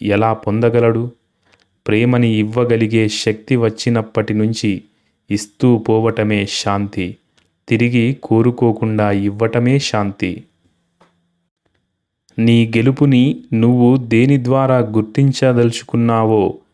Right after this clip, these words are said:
ముందే కరెక్టుగా నిర్ణయించుకో. నీతో పాటు పనిచేసే వారి ద్వారానా? నీ జీవిత భాగస్వామి ద్వారానా?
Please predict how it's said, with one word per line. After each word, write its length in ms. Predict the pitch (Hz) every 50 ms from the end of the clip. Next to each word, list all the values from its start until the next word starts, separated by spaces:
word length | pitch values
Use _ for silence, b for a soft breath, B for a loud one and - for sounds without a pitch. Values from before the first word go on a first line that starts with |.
| _ _ _ _ _ _ _ _ 98
ముందే 380 | 104 107 120 120 127 127 123
కరెక్టుగా 720 | 120 - - 110 120 117 - - _ 131 123 127 127 120
నిర్ణయించుకో. 1000 | 113 107 107 107 104 117 127 127 127 123 117 110 104 - - - 101 92 85 - - _ _ _ _ _ _ _ _ _ _
నీతో 420 | - 101 110 113 107 - 120 117 110
పాటు 560 | 107 - 113 120 120 120 123 117 120 131 135 -
పనిచేసే 580 | - 123 127 123 - 131 120 120 - - 120 120
వారి 320 | 113 113 110 110 110 107
ద్వారానా? 760 | 104 104 104 107 101 101 101 107 101 98 98 95 95 110 143 - _ _ _ _ _ _ _ _ _ _ _ _ _
నీ 200 | - 107 113 113
జీవిత 380 | 107 107 107 117 131 135 139 131
భాగస్వామి 880 | 123 107 104 104 104 107 113 123 123 123 - - 127 123 127 135 131 113
ద్వారానా? 680 | 113 113 110 107 107 107 104 101 98 98 101 117 143